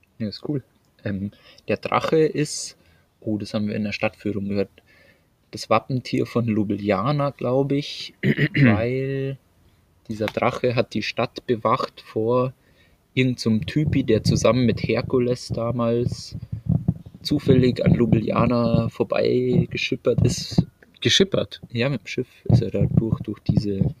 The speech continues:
Speaker 1: durch diesen Fluss.
Speaker 2: Mhm.
Speaker 1: Ich hab vielleicht nicht ganz gut aufgepasst bei der Stadtführung,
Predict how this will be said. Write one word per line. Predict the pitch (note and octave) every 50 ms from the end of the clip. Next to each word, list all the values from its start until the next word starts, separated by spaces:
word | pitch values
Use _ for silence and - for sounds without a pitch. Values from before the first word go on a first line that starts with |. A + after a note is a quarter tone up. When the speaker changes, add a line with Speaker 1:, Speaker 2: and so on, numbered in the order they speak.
| _ _
Speaker 1:
durch | - - -
diesen | G#2 G2+ G2+ G2
Fluss. | - - A2 A#2 A#2+ - - - - -
Speaker 2:
Mhm. | G#2+ G2 G2 G2+ A2 A2+ - - _ _ _ _ -
Speaker 1:
Ich | - - A2
hab | G#2+ -
vielleicht | - B2 B2 A2+ G#2+ - -
nicht | C3+ - - -
ganz | - A2+ A#2+ B2+ -
gut | - A2+ G2+ -
aufgepasst | - A2 G2+ - - C#3+ B2+ - - - - -
bei | - B2+
der | - B2+
Stadtführung, | - A#3 C#3 B2+ - - - D3 - - D#3 C#3+ E3+